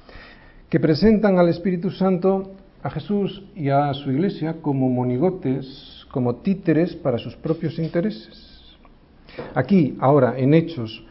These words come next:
vamos a ver lo que Lucas nos cuenta acerca de lo que llamamos cristianismo, del verdadero cristianismo,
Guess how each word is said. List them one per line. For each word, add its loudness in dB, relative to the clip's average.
vamos 2
a 6
ver 6
lo 2
que 0
Lucas 2
nos -2
cuenta 2
acerca 0
de 6
lo 0
que 0
llamamos 0
cristianismo, 0
del 2
verdadero 8
cristianismo, -2